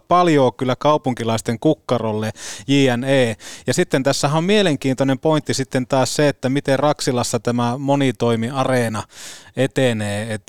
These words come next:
onko tässä jossain kohtaa jopa niin pöyristyttävä tämmönen kulmakivi, että, että Kärpät saa aiemmin monitoimihallin, joka tulisi käytännössä sitten aika paljolti myöskin tuon kaupungin rahoituksen kautta. Ja sitten A C Oulu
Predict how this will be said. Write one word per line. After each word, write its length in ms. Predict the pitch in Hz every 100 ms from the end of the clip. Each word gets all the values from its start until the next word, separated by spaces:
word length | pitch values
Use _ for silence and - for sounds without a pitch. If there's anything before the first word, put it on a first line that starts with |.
| 208
onko 320 | 220 156 -
tässä 280 | 143 - 131
jossain 400 | 143 - 139 123
kohtaa 320 | 123 - 123
jopa 220 | 120 135
niin 200 | 147 151
pöyristyttävä 840 | 139 131 127 - 113 - 123 120 143 226 294 349 _ _ _ _
tämmönen 340 | 131 135 135 131
kulmakivi, 800 | 165 170 139 123 - 170 139 120
että, 460 | 101 - - 104 101
että 220 | 101 113
Kärpät 460 | - 143 139 107 -
saa 380 | - 110 101 85 _ _ _ _
aiemmin 600 | 127 135 131 113 107 101 - _
monitoimihallin, 960 | 127 135 127 110 110 110 120 123 117
joka 220 | 104 - 110
tulisi 280 | 113 120 -
käytännössä 580 | 135 131 127 113 107 107
sitten 340 | 117 107 117
aika 220 | 120 117
paljolti 460 | 107 131 131 123 110
myöskin 320 | 104 107 - 104
tuon 160 | 110 107
kaupungin 440 | 127 123 113 107
rahoituksen 520 | 110 110 110 98 110
kautta. 420 | 104 127 120 - 107 - - -
Ja 80 | 127
sitten 300 | 139 - 131
A 140 | 139
C 240 | 135 123 113
Oulu 300 | 117 113